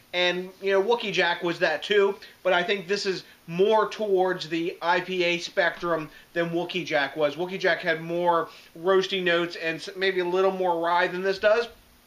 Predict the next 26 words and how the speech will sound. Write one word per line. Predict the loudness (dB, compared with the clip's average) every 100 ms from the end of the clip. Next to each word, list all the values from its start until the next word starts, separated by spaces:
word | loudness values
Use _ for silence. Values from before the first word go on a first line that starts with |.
| _ _ -20 -14
but | -10 -4
just | -4 -4
the | -4
same, | -2 -2 -4 -10 -20 -18
super, | -12 -4 -4 -2 -4 -4
super | -6 -6 -6 -6 -4
tasty. | 0 0 0 -2 -2
So, | 0 0 0 -4 -4 -4 -14 -14 0
boom. | 2 2 0 -14 -20 -20 _
<sighs> | -6 -4 -6 -10
Let's | -8 -8 -4
talk | -6 -2
about | -6 -4
grading | -4 -4 -6
this | -14
beer. | -10 -10 -10 -16 -20 -20 -20 -20 -6
At | -2 -2 -2
time | -2 -2
of | -2
recording, | -2 0 2 4 2 -2 -6 -14
beer | 0 2 2 0
Advocate | 0 0 0 -4 -4 -4 -6
gives | -6 -6 -6
this | -6 -6
beer | -8 -8 -6 -6 -6
a | -4 -4